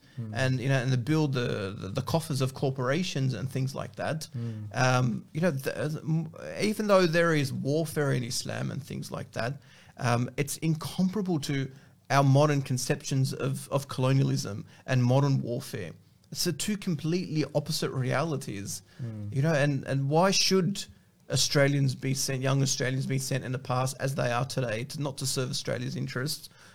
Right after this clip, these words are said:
Speaker 2: but to serve America's interests or historically Britain's interests or, or anything, any other justification?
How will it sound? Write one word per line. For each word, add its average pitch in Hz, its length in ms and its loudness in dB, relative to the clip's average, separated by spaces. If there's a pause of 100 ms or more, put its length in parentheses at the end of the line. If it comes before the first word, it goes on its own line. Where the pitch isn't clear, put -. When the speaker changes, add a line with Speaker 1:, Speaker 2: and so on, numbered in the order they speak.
(100)
Speaker 2:
but 135 160 -2
to 135 40 -2
serve 135 280 2
America's 127 460 0
interests 123 280 -6
or 120 80 -2
historically 131 460 0
Britain's 131 320 -4
interests 120 420 -6
or, 120 320 -2
or 139 60 4
anything, 143 340 0
any 151 220 0
other 156 200 4
justification? 135 840 -4